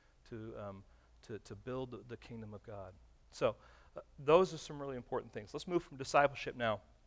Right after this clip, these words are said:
to this last thing that I'm calling maturity, because ultimately this is the goal. We've had equipping, we've had discipleship, but this, this all takes place with the goal in mind. That's what I'm saying. The goal here is not simply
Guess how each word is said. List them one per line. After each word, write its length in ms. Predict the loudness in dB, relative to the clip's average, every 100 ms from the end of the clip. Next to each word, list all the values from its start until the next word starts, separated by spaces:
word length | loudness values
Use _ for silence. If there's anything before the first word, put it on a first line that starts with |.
| -20 -20 -20 -20 -20 -4
to 100 | -4
this 180 | -2
last 300 | 6 6 4
thing 160 | -6 -8
that 60 | -6
I'm 120 | -8 -2
calling 220 | -2 0
maturity, 560 | -6 -4 0 2 0 -8 -20 -20 -20 -20 -10
because 220 | -4 8
ultimately 500 | 12 12 10 -4 -2
this 240 | -2 -2 0
is 140 | -4
the 120 | -6
goal. 460 | -2 10 12 12 10 0 -20 -20 -20 -20 -20 -16 -8
We've 100 | 10
had 160 | 12
equipping, 400 | 12 10 12 12
we've 140 | 10 8
had 160 | 8
discipleship, 800 | 8 12 12 12 12 8 6 6 -6 -20 -20 -20 -2
but 160 | -2 0
this, 260 | -4 -4
this 200 | -4 2
all 180 | 10 10
takes 360 | 10 4 4 2
place 320 | 6 6 4
with 80 | -6
the 80 |
goal 320 | 10 12 12 12
in 80 |
mind. 160 | 12 12
That's 140 | 12
what 80 | 8
I'm 60 | 6
saying. 220 | 8 8
The 80 | 8
goal 320 | 12 12 12
here 240 | 12 8
is 100 | 8
not 240 | 12 12 12
simply 680 | 8 8 8 10 12 12